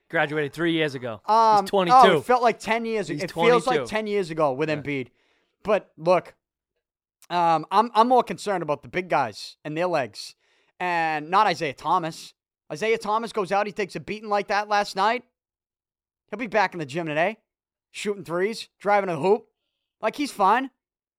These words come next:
Speaker 2: I, I, I'm not scared of, I'm, I'm not afraid of the little guys and their bodies and, and how they recover and how long they play in this game.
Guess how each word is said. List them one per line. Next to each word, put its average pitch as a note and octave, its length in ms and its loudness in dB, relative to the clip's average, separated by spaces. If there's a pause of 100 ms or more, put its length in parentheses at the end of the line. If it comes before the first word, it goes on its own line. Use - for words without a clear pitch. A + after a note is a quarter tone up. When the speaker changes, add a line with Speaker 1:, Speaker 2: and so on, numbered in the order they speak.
(240)
Speaker 2:
I, G3+ 140 -10
I, A3 240 0
I'm C4 80 2
not D#4+ 220 4
scared F#3+ 240 0
of, F3 100 -2
I'm, B3 160 -2 (260)
I'm C#4 120 -2
not G4 160 -2
afraid G#3 320 0
of D3 60 -8
the D#3 120 -2
little D#3+ 320 -2
guys E3+ 300 -2
and F#3 80 -6
their D#3 80 -4
bodies E3+ 420 -2
and, D#3 200 -10
and E3 120 -10
how F#3 160 0
they F#3 140 -2
recover F#3 400 -4
and A3+ 180 -6
how F3+ 140 0
long F#3+ 200 0
they F3+ 100 -4
play F#3 260 -6
in F#3+ 60 -8
this F#3+ 120 -10
game. B3+ 300 -4